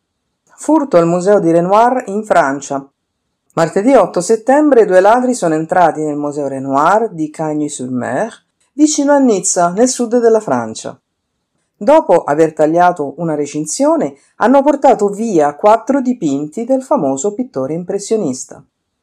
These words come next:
Il valore totale delle opere è stimato a circa nove milioni di euro. L'allarme è scattato alle cinque e quarantotto e la polizia è arrivata cinque minuti dopo.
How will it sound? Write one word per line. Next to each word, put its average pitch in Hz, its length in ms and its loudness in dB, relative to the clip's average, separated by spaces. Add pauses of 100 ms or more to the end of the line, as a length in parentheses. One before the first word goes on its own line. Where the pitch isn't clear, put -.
(380)
Il 135 120 -4
valore 175 300 2
totale 156 440 0
delle 127 240 0
opere 208 440 0
è 202 120 -6
stimato 233 460 0
a 202 80 -2
circa 254 560 -4
nove 214 400 2
milioni 208 400 0
di 196 100 -2
euro. 127 460 0 (580)
L'allarme 214 680 2
è 175 80 -6
scattato 175 720 -2
alle 147 340 -2
cinque 247 520 -2
e - 20 -8
quarantotto 160 960 -2
e 160 120 2
la 170 80 6
polizia 240 480 2
è 269 60 8
arrivata 202 500 4
cinque 277 420 0
minuti 208 320 -2
dopo. 127 440 0